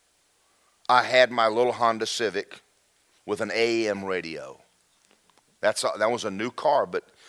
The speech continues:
you know, uh, you, when you grow up without a lot of money, it is hard to believe for money. It is. It's just, you get a poverty mindset in you. So I'm listening to Fred Price,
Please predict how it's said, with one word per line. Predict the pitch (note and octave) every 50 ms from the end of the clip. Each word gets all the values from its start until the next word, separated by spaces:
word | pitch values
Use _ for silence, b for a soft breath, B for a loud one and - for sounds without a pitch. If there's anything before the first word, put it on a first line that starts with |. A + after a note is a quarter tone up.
| B B B B
you | B B2
know, | B2 B2 A#2 A2
uh, | - -
you, | F#2+ F2 G#2+ A#2+ C3
when | A#2 B2 A#2+
you | A#2+ C#3 F3+ G3+
grow | F3 A#3 B3+ B3 A3+ G#3+ G3
up | E3 E3 D#3+ D#3 -
without | A#2+ A2+ B2+ C3 C3 C3+ C3
a | A#2+
lot | A#2 A#2+ A#2+ A#2 G#2
of | G2 F#2
money, | F#2+ G2+ G#2+ A2 G#2+ G2+ E2 E2 E2+ _ _ _ _ b b b b b b b b
it | F#2 A2 B2+
is | D3+ F3+ E3+ -
hard | - - - A#2+ C3 C3 C3+ C3 B2+ A2+ G2+ G2 G2 G2+ G2+
to | G#2
believe | G2+ G2+ G#2 G2+ F#2+ F#2 F2+ F2
for | - - E2+
money. | D#2+ D2+ C2+ - - - -
It | - F#2 F#2
is. | G2+ G#2+ G2 E2 C#2+ -
It's | D#2+ -
just, | - - G2+ F2+ - - - - - b b b b b b b
you | b G2+
get | F2+ A2 G2+
a |
poverty | G2 - - A2 G#2+ A2+ G#2+ G#2+ G#2 F#2+ F#2+
mindset | F2+ F#2 F#2+ B2 D#3 C3+ - - - - - -
in | - - - _
you. | - _ _ _ _ _ _ _ _ _ B B B B B B B B B
So | - - C#3
I'm | C#3+ F#3 G3+
listening | G#3 G#3 - - F3 D3+ C3
to | A#2+ A#2
Fred | - - A2+ A2+ F#2+ -
Price, | - A#2+ A2+ A#2 G2+ F#2 - - - - -